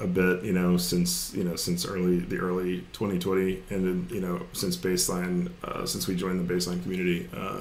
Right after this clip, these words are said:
the team has grown a bit. So that's, that's, <laughs> it's certainly been helpful. But, um, yeah, I still find myself <laughs> enjoying some of the,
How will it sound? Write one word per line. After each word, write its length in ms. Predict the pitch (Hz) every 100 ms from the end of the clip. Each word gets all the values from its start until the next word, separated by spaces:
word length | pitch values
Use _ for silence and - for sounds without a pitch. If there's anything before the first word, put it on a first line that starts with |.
| -
the 60 | 90
team 220 | 92 92
has 100 | 90
grown 220 | 90 87
a 40 |
bit. 240 | 82 87 85
So 120 | -
that's, 340 | 90 87 - - - - - - -
that's, 240 | - - 117
<laughs> 40 |
it's 180 | 139 123
certainly 300 | 117 107 101
been 140 | 92
helpful. 340 | 92 87 87 95
But, 220 | 90 87 - - - - - -
um, 640 | 95 92 90 90 87 87 - - -
yeah, 100 | 110
I 60 | 92
still 200 | - 101
find 200 | 95 98
myself 340 | 90 92 90
<laughs> 80 | 110
enjoying 380 | 90 95 95 87
some 180 | 101 95
of 80 |
the, 300 | 87 87 87